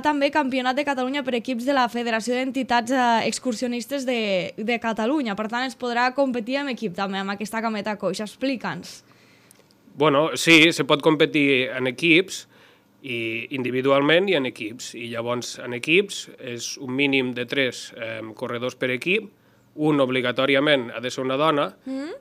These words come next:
Speaker 2: i llavors, pues, bueno, puntuen los, los millors, les millors posicions, i llavors, pues, bàsicament seria això. Em, tampoc hi ha un màxim,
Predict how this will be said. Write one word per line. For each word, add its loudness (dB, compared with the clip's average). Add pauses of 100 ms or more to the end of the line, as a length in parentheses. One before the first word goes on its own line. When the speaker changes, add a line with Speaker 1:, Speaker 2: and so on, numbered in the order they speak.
(360)
Speaker 2:
i -8
llavors, -10
pues, -6
bueno, -4
puntuen 2 (120)
los, -10
los -12
millors, -6
les -10
millors -6
posicions, 0 (920)
i -12
llavors, -16
pues, -16 (880)
bàsicament -6
seria -4
això. -10 (800)
Em, -14
tampoc -10
hi 0
ha 0
un -4
màxim, -2